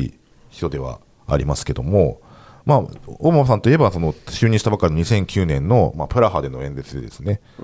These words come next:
まあ、ノーベル平和賞を受賞して、まあ、その発言、そ-、それで、まあ、じゃあ、広島に来てどんな発言をするのかというのが注目されましたよね。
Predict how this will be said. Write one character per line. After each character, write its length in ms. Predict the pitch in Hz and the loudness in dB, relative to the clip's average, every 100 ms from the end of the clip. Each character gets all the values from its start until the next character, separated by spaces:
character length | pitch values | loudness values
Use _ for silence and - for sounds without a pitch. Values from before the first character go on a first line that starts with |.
| - | -2
ま 160 | 101 76 | 0 2
あ、 40 | |
ノ 120 | 98 | 2
ー 20 | |
ベ 100 | 95 | 2
ル 60 | 90 | 4
平 120 | 98 | 4
和 60 | 95 | 4
賞 120 | 71 | 0
を 20 | |
受 160 | 65 76 | -2 -2
賞 280 | 71 76 73 | 0 0 -2
し 160 | - | -8
て、 260 | - 90 - - - - _ _ - | -2 -2 -4 -14 -20 -20 _ _ -2
ま 60 | |
あ、 20 | 107 | 2
そ 100 | 143 | 2
の 60 | |
発 220 | 143 151 | 2 2
言、 340 | 139 131 127 - - - | 2 2 0 -6 -10 -2
そ-、 100 | 143 - | -2 2
そ 100 | 151 | 2
れ 100 | 180 | 4
で、 140 | 185 | 4
ま 260 | 143 127 - | 6 4 2
あ、 40 | - - | -8 -2
じ 80 | 120 | 0
ゃ 20 | |
あ、 20 | |
広 220 | 104 123 135 | 4 4 4
島 80 | |
に 80 | 135 | 2
来 20 | |
て 60 | 113 | 2
ど 100 | 104 | 2
ん 40 | 123 | 2
な 60 | |
発 160 | 131 151 | 0 2
言 80 | 147 | 2
を 40 | |
す 80 | 170 | 4
る 80 | 165 | 2
の 80 | |
か 120 | - - | 2 0
と 160 | 65 | -2
い 100 | 67 | 0
う 40 | 85 | 2
の 100 | 80 | 2
が 80 | 110 | 2
注 160 | 92 | 2
目 160 | 80 - | 0 -2
さ 80 | 71 | -2
れ 60 | |
ま 80 | 73 | -2
し 40 | - | -4
た 80 | |
よ 60 | - | -2
ね。 220 | 110 147 | 0 0